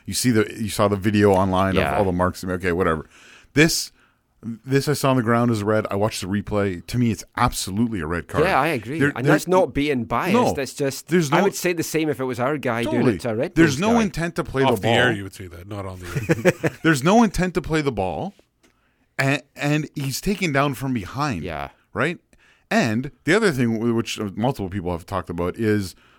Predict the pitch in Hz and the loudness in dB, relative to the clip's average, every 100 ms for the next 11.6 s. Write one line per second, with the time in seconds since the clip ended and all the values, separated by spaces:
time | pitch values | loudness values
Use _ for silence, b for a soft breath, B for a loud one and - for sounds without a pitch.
0 | b b b - 131 160 233 226 151 - | b b b -10 -4 0 0 0 -2 -10
1 | - - 185 131 127 151 143 165 175 165 | -16 -16 -18 -16 -2 2 4 2 2 0
2 | 156 107 135 143 143 - 117 110 139 185 | 0 0 0 2 0 0 -2 4 4 4
3 | 160 - 131 123 - 160 113 123 135 160 | 2 0 -2 -4 -2 -2 2 2 4 4
4 | 160 135 185 180 127 208 110 B _ 165 | 2 2 4 4 4 2 -4 B _ 0
5 | 180 185 180 175 165 - 156 165 165 220 | 2 2 4 4 4 4 2 4 2 2
6 | 147 147 135 B B B 151 - 208 156 | 2 2 0 B B B 0 2 2 4
7 | 123 117 98 107 107 - - - 147 131 | 4 4 2 -2 -4 -4 -10 -4 -2 0
8 | 190 160 120 95 78 - - 120 113 90 | 2 2 2 0 -2 -6 -4 0 0 -2
9 | 85 - _ 143 151 147 131 - 117 139 | -10 -18 _ 4 4 4 0 -10 -2 0
10 | 135 143 123 127 - 139 - 135 120 117 | 2 2 2 0 0 -2 0 2 2 2
11 | 87 117 175 - 101 | 0 0 2 0 -4